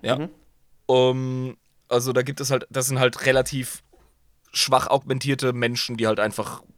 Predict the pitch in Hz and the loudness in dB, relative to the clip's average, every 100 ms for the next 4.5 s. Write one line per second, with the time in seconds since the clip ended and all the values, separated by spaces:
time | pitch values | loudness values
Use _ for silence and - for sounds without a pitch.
0 | _ 113 113 110 - 101 95 - 95 123 | _ 0 2 2 0 0 0 -2 -6 -8
1 | - _ _ _ - 147 240 - _ - | -14 _ _ _ -8 -6 -6 -8 _ -6
2 | 117 117 - 123 127 131 135 127 123 123 | -6 -6 -4 4 4 4 2 2 2 -2
3 | 117 117 107 55 120 117 120 120 117 117 | -2 -4 -6 -4 -4 2 2 2 -2 -2
4 | 113 - - - | -2 -4 -6 -8